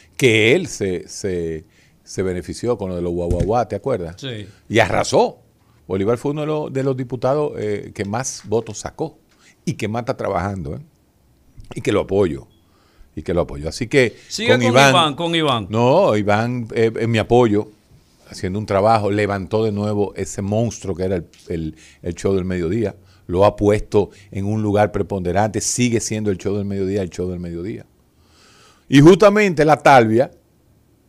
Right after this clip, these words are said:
Speaker 1: sale del show del
Speaker 2: Sí,
Speaker 1: mediodía.
Speaker 2: del show del mediodía. Ahí
Speaker 1: La
Speaker 2: fue que te
Speaker 1: Talvia
Speaker 2: agarraron. <laughs>
Speaker 1: sale de, no, a mí no me agarraron.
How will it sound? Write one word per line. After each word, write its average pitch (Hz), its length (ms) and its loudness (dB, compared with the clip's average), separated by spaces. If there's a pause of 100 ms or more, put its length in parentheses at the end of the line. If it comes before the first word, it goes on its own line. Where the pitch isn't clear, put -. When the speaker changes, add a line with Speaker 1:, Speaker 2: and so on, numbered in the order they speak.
(160)
Speaker 1:
sale 123 360 4
del 113 140 2
show 101 180 2
del 101 80 2
Speaker 2:
Sí, 98 80 -2
Speaker 1:
mediodía. 101 240 4
Speaker 2:
del 165 120 4
show 165 160 0
del 160 100 0
mediodía. 127 680 -6
Ahí 123 220 -6
Speaker 1:
La 143 140 8
Speaker 2:
fue 156 80 10
que 180 100 0
te - 40 -8
Speaker 1:
Talvia 196 440 10
Speaker 2:
agarraron. 202 320 8
<laughs> - 0 -
Speaker 1:
sale 185 880 8
de, 156 200 2
no, 143 160 4
a 123 60 4
mí 139 120 -2
no 147 60 -6
me 147 100 -2
agarraron. 113 580 -2